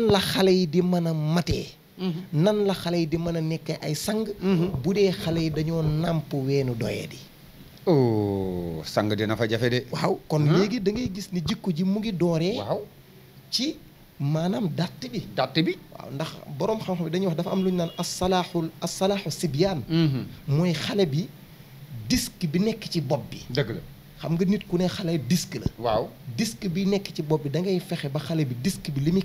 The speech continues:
Speaker 1: capté.
Speaker 2: Mhm.
Speaker 1: mu nekk lu normal. Est-ce que oustaz gis nga ni sunu xale yi, sunu kër yi yëpp boo fa
Speaker 2: Waaw.
Speaker 1: demee,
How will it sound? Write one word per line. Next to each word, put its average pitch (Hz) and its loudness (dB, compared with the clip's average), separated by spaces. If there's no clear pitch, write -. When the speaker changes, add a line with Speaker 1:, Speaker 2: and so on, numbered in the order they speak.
Speaker 1:
capté. - -6
Speaker 2:
Mhm. 131 -4
Speaker 1:
mu 147 6
nekk 180 2
lu 143 2
normal. 120 -4
Est-ce 233 -2
que - 0
oustaz 160 0
gis 175 -2
nga 165 2
ni 139 2
sunu 180 0
xale 139 -2
yi, 139 0
sunu 196 2
kër 160 2
yi 123 -2
yëpp - -4
boo 160 0
fa 139 0
Speaker 2:
Waaw. 135 2
Speaker 1:
demee, 131 0